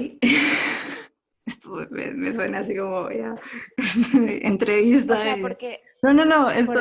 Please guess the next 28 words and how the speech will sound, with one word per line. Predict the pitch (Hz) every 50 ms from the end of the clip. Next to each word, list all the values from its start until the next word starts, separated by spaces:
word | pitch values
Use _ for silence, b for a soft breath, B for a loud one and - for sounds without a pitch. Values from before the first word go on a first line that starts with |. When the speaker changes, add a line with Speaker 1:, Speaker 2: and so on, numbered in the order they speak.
| 208 226
Speaker 1:
o | 233
Speaker 2:
porque |
Speaker 1:
sea | 226 233 226 - - -
Speaker 2:
es | - 262 -
como | - 339 330 330 330 330
para | - 285 254 240
alucinar | 226 226 202 208 - - 220 214 220 226 233 254
las | 262 269 254 -
sincronicidad | 277 262 254 240 220 220 208 202 190 185 - - 185 180 185 185 190
del | 208 226 226
Speaker 1:
Claro, | 208 320 320 320 302 277 208 180
Speaker 2:
asunto. |
Speaker 1:
claro, | 185 240 262 269 247 202 185 190
no, | 220 247 262 233
sí, | - - 262 269 247 185
sobre | - - 175 170 170 170
todo | 170 185 196 226 240
porque | 240 - - -
es | 196
muy | 202 202 208
importante | 208 208 196 - 175 175 180 - 190
para | - - - -
todas | 165 180 185 190 190
las | 190 190 -
sincronicidades | 185 180 - 175 170 165 165 165 - 160 175 175 175 180 180 -
que | - 151
vienen | 165 170 175 170
después, | 156 165 160 - - 277 247 -